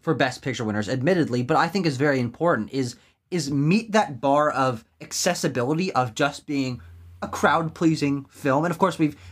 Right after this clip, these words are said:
we've gotten the sort of crowd-pleasing ones that everyone can go see in the blockbusters,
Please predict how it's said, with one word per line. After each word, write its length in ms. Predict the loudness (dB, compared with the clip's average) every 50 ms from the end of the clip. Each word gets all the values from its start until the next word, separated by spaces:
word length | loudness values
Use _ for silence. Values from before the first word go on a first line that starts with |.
| -8 -6
we've 160 | -4 -2 2
gotten 480 | 2 2 2 2 0 -2 -4 -4 -4
the 320 | -2 -2 0 0 -2 -4 -8 _
sort 180 | -4 -4 -2
of 80 | -2 0
crowd-pleasing 640 | 0 2 2 2 0 0 0 0 2 2 2 0 2
ones 240 | 2 2 2 2 0
that 140 | -2 -2 -2
everyone 280 | -2 0 0 0 0
can 80 | 0 0
go 140 | 0 0 0
see 260 | -2 -4 -6 -4 -4
in 100 | -4 -4
the 60 | -4
blockbusters, 800 | -4 -2 0 2 2 2 0 -2 -6 -8 -6 -6 -6 -6 -8 -8